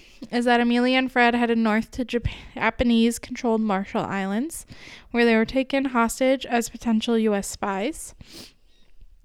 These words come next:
People believe that both pilots were, uh, eventually killed, but others believe that both Fred and Amelia returned to the U S under new identities. According to one theory, Amelia came back as Irene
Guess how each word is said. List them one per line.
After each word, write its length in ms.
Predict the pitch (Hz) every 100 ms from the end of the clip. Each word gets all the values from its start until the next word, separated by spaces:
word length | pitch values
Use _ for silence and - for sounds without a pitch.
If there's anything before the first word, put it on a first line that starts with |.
| -
People 240 | - 269 262
believe 340 | 254 240 247
that 200 | 220 208
both 240 | 220 226 -
pilots 340 | 214 214 214
were, 120 | 214 - - - -
uh, 360 | 202 190 190 -
eventually 480 | 208 208 - 208
killed, 500 | 202 - 190 202 262 - - - - - -
but 140 | - -
others 380 | 262 277 277 247
believe 400 | 240 226 233 240
that 220 | 220 220
both 180 | 214 208
Fred 240 | - 208
and 140 | 214
Amelia 420 | 220 214 202 214 233
returned 380 | 214 - 220
to 40 | 220
the 120 | 220
U 120 | 214
S 220 | 208 233 240
under 220 | 214 208
new 160 | 202
identities. 880 | 202 190 185 185 196 285 381 370 - - - - -
According 440 | 233 277 269 254
to 80 | 240
one 220 | 240 240
theory, 480 | 262 262 285 330 359 - - - - -
Amelia 380 | 254 247 233 226
came 320 | - 233 220
back 320 | 208 285 -
as 200 | 240 220
Irene 640 | 240 220 208 214 220 220